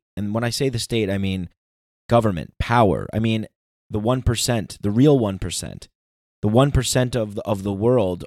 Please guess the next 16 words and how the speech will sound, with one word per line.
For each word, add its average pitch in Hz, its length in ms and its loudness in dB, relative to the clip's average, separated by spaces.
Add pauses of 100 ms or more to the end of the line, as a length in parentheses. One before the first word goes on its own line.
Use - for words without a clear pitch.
(100)
are, 85 460 -6
you 104 100 -8
know, 98 100 -4
the, 92 240 -8
the, 87 280 -8
the, 87 280 -6
the 82 160 -10
people 113 480 -4
who 101 180 -4
rule 113 580 2 (520)
with, 101 400 -4
with, - 440 -8
by 101 140 -2
use 107 300 -2
of 87 100 -6
force - 640 -4